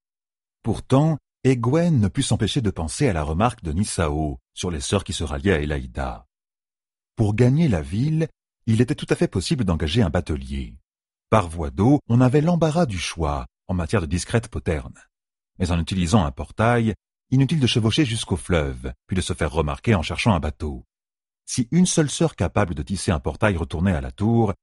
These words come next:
les rebelles perdraient leur plus gros avantage. Quant à ce désastre potentiel, il n'y avait rien à faire, à part alimenter la flamme de la révolte dans le cœur des rebelles. Pour ça, il fallait leur faire croire que le dénouement approchait.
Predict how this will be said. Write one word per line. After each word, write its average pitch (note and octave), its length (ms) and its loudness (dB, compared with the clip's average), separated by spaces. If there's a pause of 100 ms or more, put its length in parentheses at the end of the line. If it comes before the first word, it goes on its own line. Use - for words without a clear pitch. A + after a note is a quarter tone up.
(160)
les A2+ 140 4
rebelles B2+ 340 4
perdraient A2+ 320 2
leur G#2+ 140 2
plus G#2+ 100 -6
gros F2+ 240 0
avantage. C#2+ 640 -6 (360)
Quant F2 100 -6
à G2 120 -4
ce F#2 100 -6
désastre D#2+ 420 0
potentiel, A#2 680 0 (140)
il B2 100 2
n'y C3+ 60 4
avait B2+ 160 2
rien D3 280 2
à B2 80 0
faire, - 520 -8 (320)
à F2+ 100 -2
part F2 180 2
alimenter F2+ 420 0
la D2+ 120 0
flamme G2 300 2
de F2 80 -2
la D#2 120 -2
révolte E2 480 -2
dans F2 140 -2
le D#2+ 100 -2
cœur F#2 200 0
des D#2+ 80 -2
rebelles. C#2 540 -8 (760)
Pour F2+ 160 0
ça, A2+ 340 2 (160)
il A#2+ 160 2
fallait C#3+ 240 2
leur B2+ 160 2
faire - 180 -4
croire A#2+ 220 2
que G2+ 100 -6
le E2+ 80 -2
dénouement F2+ 520 2
approchait. D2 640 -6